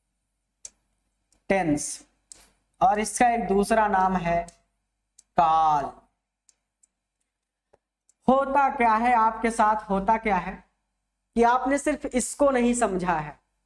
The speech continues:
आपको लगता है कि आप इसको समझ गए हैं, लेकिन आपने इसको नहीं समझा है। अगर आप इसे समझ लेते ना, तो आप पूरा का पूरा पार्ट्स ऑफ स्पीच कर सकते हैं, कोई डाउट नहीं होगा,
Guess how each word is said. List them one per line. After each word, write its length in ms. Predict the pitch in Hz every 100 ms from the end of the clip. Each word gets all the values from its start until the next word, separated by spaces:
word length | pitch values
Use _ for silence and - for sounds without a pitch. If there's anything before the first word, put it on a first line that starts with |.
| _
आपको 260 | 226 254 339
लगता 260 | 311 - 311
है 80 |
कि 60 | 277
आप 160 | 247 220
इसको 180 | - 208
समझ 280 | 202 190 180
गए 100 | 170
हैं, 140 | 175
लेकिन 240 | 202 247
आपने 400 | 226 226 233 247 247 247
इसको 480 | 240 - - 277 262
नहीं 320 | 240 202 196 220
समझा 460 | - 175 151 151
है। 240 | 143 131 135 _ _ _ _ _ _ _ _ _ -
अगर 240 | - 302
आप 160 | 311 311
इसे 240 | 247 311
समझ 300 | 302 277 240 208
लेते 300 | 190 190 175
ना, 180 | 180 175 - _ _ _ _ _ _ _ 208
तो 60 |
आप 160 | 208 214
पूरा 160 | 214 226
का 100 | 226
पूरा 200 | 233 226
पार्ट्स 360 | 226 208 208 214
ऑफ 160 | 202
स्पीच 380 | 190 - 214 208
कर 180 | - 156
सकते 400 | - 147 - 143
हैं, 280 | 131 131 - _ _ -
कोई 180 | 175 180
डाउट 320 | 156 151 147
नहीं 180 | 143 139
होगा, 340 | 135 120